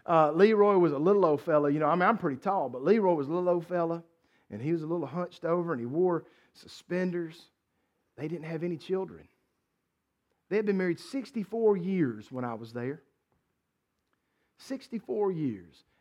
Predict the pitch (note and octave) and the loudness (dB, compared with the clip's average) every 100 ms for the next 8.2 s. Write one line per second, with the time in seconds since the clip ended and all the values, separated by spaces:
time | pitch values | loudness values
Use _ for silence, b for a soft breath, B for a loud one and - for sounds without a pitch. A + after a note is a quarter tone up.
0 | _ A2 C#3+ D3 D3 C#3+ D3 C#3 D#3 C#3+ | _ -10 -8 -8 -10 -10 -8 -10 -12 -14
1 | - _ _ _ _ _ _ _ _ _ | -16 _ _ _ _ _ _ _ _ _
2 | _ - B2+ C#3 D#3+ D3+ D3 D3 C#3+ A#2 | _ -10 -8 -6 -4 -2 -2 -2 -4 -6
3 | - - - E3 E3 D#3+ D#3+ _ _ _ | -12 -18 -6 -6 -6 -12 -20 _ _ _
4 | - B2 B2 A2 C#3 C#3 C3+ C#3 C3+ B2+ | -14 -14 -10 -4 -2 -2 -2 -4 -4 -8
5 | A2 E2 - _ _ _ _ _ _ _ | -10 -12 -20 _ _ _ _ _ _ _
6 | _ _ _ _ _ D3+ E3 G3 D#3 B2+ | _ _ _ _ _ 0 4 2 0 -10
7 | - F#3+ F3+ E3+ E3 - _ _ _ _ | -4 0 2 2 0 -6 _ _ _ _
8 | - D3+ | -10 -8